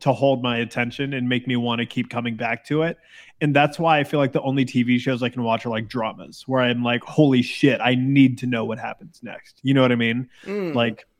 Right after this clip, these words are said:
Speaker 1: I feel like The Office, it's just kind of, like, a running funny thing. And it's like,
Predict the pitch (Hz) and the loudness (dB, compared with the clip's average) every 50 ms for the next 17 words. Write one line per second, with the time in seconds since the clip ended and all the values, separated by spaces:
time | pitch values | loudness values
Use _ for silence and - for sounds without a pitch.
0 | _ _ _ - 143 139 - 170 165 160 147 - - - 127 127 127 123 - 147 | _ _ _ 0 0 2 4 6 6 6 6 4 2 2 4 4 2 2 2 -2
1 | 135 - 147 123 - - 131 120 - - 135 131 123 117 127 123 123 123 - _ | -2 0 -2 -6 -6 -6 -10 -8 -6 -2 -2 -2 -2 0 0 0 -2 -2 -6 _
2 | _ _ _ _ _ _ _ _ _ _ - - 139 131 127 139 139 139 135 131 | _ _ _ _ _ _ _ _ _ _ 0 2 2 4 6 4 4 4 4 2
3 | 127 127 120 120 - - 139 131 131 131 120 - - 131 123 123 131 139 135 127 | 0 -2 -6 -6 0 0 2 2 2 0 -2 -2 -2 -2 0 0 0 0 -2 -4
4 | - - 135 127 123 - - | -2 0 -2 -2 -2 -6 -18